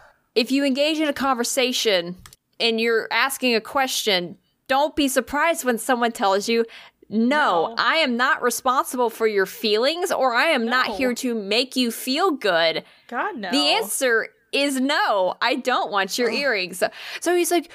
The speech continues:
Speaker 1: "But you're, you're making me feel bad." And my literal response to that was, "You'll be okay."
Speaker 2: <laughs> I remember that.
Speaker 1: <laughs> He's
Speaker 2: Ooh,
Speaker 1: like, "You're
Speaker 2: "You'll be
Speaker 1: making me
Speaker 2: okay."
Speaker 1: feel," he's like, "You're making me feel,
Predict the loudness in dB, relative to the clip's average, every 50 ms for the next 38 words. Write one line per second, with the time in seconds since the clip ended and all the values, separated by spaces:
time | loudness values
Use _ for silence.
0 | -20 -6 -2 0 0 2 2 0 0 0 -2 -2 -2 -2 0 0 2 0 0 0
1 | 0 0 0 0 0 -2 0 -2 0 0 0 0 2 0 2 2 2 2 2 2
2 | 2 2 0 0 2 2 2 2 0 0 0 0 0 0 0 0 2 2 2 2
3 | 2 0 0 -2 -2 -2 0 0 0 0 0 0 0 -2 -2 0 0 2 2 2
4 | 0 0 -4 _ _ _ _ _ _ -4 -2 0 0 0 0 0 0 0 0 0
5 | 0 -2 -4 -4 -4 -6 -4 -2 -2 0 0 0 -2 -4 -14 -20 -20 -20 -20 -20
6 | -4 -2 -2 0 2 2 2 2 2 2 0 0 0 0 2 2 2 2 2 0
7 | 2 2 0 2 2 0 0 0 0 0 0 -2 0 0 0 2 2 2 0 -2
8 | -4 -10 -20 -20 -20 -20 -20 -16 -6 -2 0 0 2 0 0 0 0 0 0 0
9 | 0 -2 -2 -2 0 0 2 2 2 2 0 0 -2